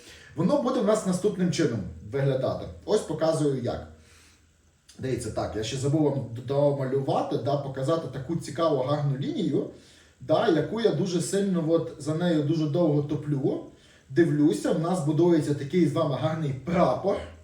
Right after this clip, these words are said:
Да, тобто, от, елементарно сходити от зараз от сюди, да, я вам зараз це все покажу. Сходити от сюди, ось цей от геблок, до речі, який я шукав.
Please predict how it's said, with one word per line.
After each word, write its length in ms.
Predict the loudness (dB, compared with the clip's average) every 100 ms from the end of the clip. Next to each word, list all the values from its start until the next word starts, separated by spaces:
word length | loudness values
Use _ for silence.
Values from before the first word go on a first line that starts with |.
| -16
Да, 260 | -6 -2 -2
тобто, 340 | -4 -6 -6
от, 180 | -4 -8 -12 -20 -8
елементарно 500 | -6 -2 0 2 0
сходити 400 | -4 -2 -2 -2
от 180 | -2 0
зараз 320 | 0 0 -4
от 160 | -6 -4
сюди, 300 | -2 -2 0
да, 220 | -2 0
я 100 | 0
вам 100 | -2
зараз 200 | -2 -6
це 60 | -8
все 120 | -8
покажу. 360 | -8 -4 -2 -4 -8 -20 -20
Сходити 580 | -16 -10 -2 2 2 2
от 60 | -2
сюди, 180 | -4
ось 260 | 0 0 2
цей 100 | 0
от 220 | 0 0
геблок, 300 | -4 -4 -6
до 60 | -6
речі, 180 | -6 -8
який 180 | -8
я 80 | -8
шукав. 460 | -8 -6 -6 -6